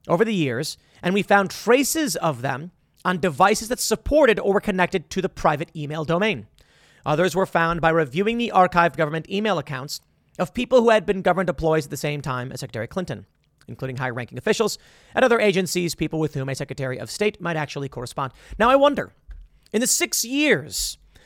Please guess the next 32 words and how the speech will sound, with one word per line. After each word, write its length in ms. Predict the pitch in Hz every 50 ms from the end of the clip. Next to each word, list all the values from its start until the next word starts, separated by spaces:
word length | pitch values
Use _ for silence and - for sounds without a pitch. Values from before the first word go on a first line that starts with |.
| _ _ -
since 420 | - - - - 285 285 - -
this 340 | - 139 156 226 - - -
happened, 400 | - 156 185 170 - - 147 147
can 160 | - - 311
you 120 | 339 359 349
believe 480 | - 254 220 196 190 226 302 320 349
it? 80 | 392 349
It's 160 | 269 180 -
been 280 | - - 330 349 330 269
six 600 | 175 - - - - 247 277 302 302 - - -
years. 520 | 180 180 190 247 262 208 147 127 120 -
Crazy, 440 | - - - 156 165 175 131 110 110
right? 280 | 110 113 123 139 170 _ _ _ _ _ _ _ _ _ _ _ _ _ _ _ _ _ _ _ _ _ _ _ _ _ _ _ _ _ _ _ _ _ _ _ -
I 60 | -
don't 80 | 233 196
know. 200 | 185 214 233 202 - - - - - 143
Maybe 200 | 170 220 208 180
there's 80 | 185
a 20 | 190
twenty-two-year-old 960 | - - 226 247 247 - - - 233 240 233 202 175 156 147 135 131 123 123
who's 160 | 139 117 120
listening 300 | 165 170 - 147 139 123
and 80 | 123 135
they 40 |
were 100 | 143 160
sixteen 360 | 147 - 175 165 - - 165 165
and 80 | 160
they 60 | 156
didn't 120 | 160 185 180
know 120 | 175 185
this 120 | 175 160 -
happened. 360 | 202 196 190 - 92 -